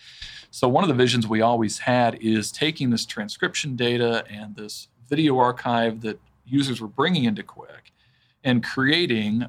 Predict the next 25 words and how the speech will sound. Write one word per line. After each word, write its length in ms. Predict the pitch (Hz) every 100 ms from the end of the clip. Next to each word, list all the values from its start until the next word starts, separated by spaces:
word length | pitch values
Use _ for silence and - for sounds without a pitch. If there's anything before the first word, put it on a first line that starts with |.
| -
a 120 | 120
situation 720 | - - - 113 113 110 117
or 60 | 107
an 40 |
environment 560 | 101 101 139 131 120 -
where 420 | 123 120 113 107 - - _ _ _
if 160 | - 120
we 120 | 131
indexed 380 | 175 135 - -
every 280 | 123 151 135
word 320 | 113 113 123
that 80 | 107
had 80 |
ever 160 | 107 127
been 140 | 117
said 240 | 110 - 113
in 40 |
these 180 | 120 107
libraries 800 | 98 101 113 123 139 165 156 - _ _ _ _ _ _ _ _
and 260 | 117 113 110
we 80 | 107
made 260 | 107 131
them 160 | 131 107
keyword 460 | - 131 135 117
searchable 600 | 101 - 104 - 156 185